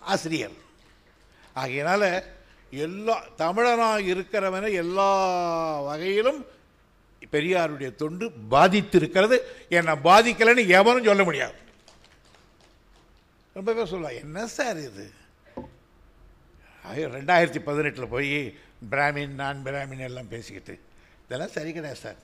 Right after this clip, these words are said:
அப்படின்னு. அப்புறம் ஒரு நாள் போவான் தாலுகா ஆஃபீஸுக்கோ எங்கேயோ, "என்னையா போய் போய் விடுதுண்ணா சார், இந்த பாப்பார பையன் மோசமான ஆளாகிறான் சார்ண்ணா." அது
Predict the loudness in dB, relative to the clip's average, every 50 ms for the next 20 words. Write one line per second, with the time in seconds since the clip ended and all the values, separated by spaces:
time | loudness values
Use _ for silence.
0 | _ -20 -18 -16 -16 -16 -18 -18 -20 -20 _ _ _ _ _ _ _ _ _ _
1 | _ _ _ _ _ _ _ _ _ _ _ _ _ _ _ _ _ _ _ _
2 | _ _ _ -20 -16 -12 -10 -10 -10 -10 -8 -8 -10 -10 -8 -6 -6 -4 -4 -4
3 | -6 -8 -12 -20 -20 -20 -20 -20 -20 -20 -20 _ _ _ _ _ -20 -20 _ _
4 | _ _ -2 -2 -2 -2 -2 -4 -4 -6 -8 -10 -10 -8 -8 -8 -8 -8 -8 -8
5 | -8 -8 -10 -12 -20 -20 -20 _ _ -20 -20 _ _ _ _ _ _ _ _ _
6 | _ _ _ _ _ _ _ -8 -8 -6 -4 -4 -4 -4 -4 -4 -4 -4 -4 -4
7 | -4 -4 -4 -4 -6 -6 -8 -8 -10 -12 -12 -10 -6 -4 -4 -4 -4 -6 -10 -20
8 | -20 _ _ _ _ _ _ _ _ _ -20 -20 -14 -8 -6 -4 -4 -2 -4 -4
9 | -4 -4 -4 -4 -4 -4 -4 -6 -4 -4 -4 -4 -4 -4 -2 -2 0 0 0 2
10 | 2 0 0 0 0 0 0 0 0 -2 -4 -6 -6 -8 -12 -12 -14 -14 -16 -16
11 | -16 -16 -16 -16 -16 -16 -18 -18 -18 -18 -18 -18 -18 -18 -18 -20 -20 -18 -18 -20
12 | -18 -18 -18 -18 -18 -18 -20 -20 -20 -20 -18 -18 -18 -18 -18 -20 -20 -20 -20 -20
13 | -20 -20 -20 -20 -20 -20 -20 -20 -20 -18 -18 -18 -20 -20 -20 -20 -20 -20 -20 -20
14 | -20 -20 -20 -20 -20 -20 -20 -20 -20 -20 -20 -20 -16 -12 -12 -12 -12 -14 -16 -20
15 | -20 -20 -20 -20 -12 -6 -4 -4 -2 0